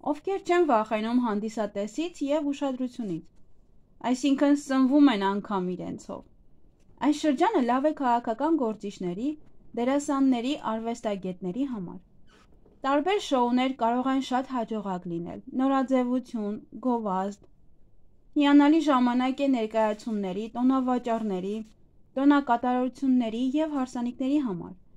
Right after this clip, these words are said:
Սերը, կիրքը և փայլը կուղեկցեն ձեզ։ Այս շրջանը բարենպաստ է նաև ներկայացման համար, կերպար կերտող մոդելավորողների, լուսանկարիչների,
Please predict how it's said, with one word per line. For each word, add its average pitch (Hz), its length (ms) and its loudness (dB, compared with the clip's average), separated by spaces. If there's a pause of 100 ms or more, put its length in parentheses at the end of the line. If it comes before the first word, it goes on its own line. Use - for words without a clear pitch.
(300)
Սերը, 302 420 0 (240)
կիրքը 294 520 -2 (140)
և 254 220 -4
փայլը 277 400 0
կուղեկցեն 196 680 -6
ձեզ։ - 300 -16 (1200)
Այս 339 160 0
շրջանը 285 480 2
բարենպաստ 240 640 0
է 233 80 0
նաև 185 300 0
ներկայացման 262 760 2
համար, 202 360 -4 (560)
կերպար 254 520 2
կերտող 220 560 -2
մոդելավորողների, 220 1040 -2 (200)
լուսանկարիչների, 277 1080 0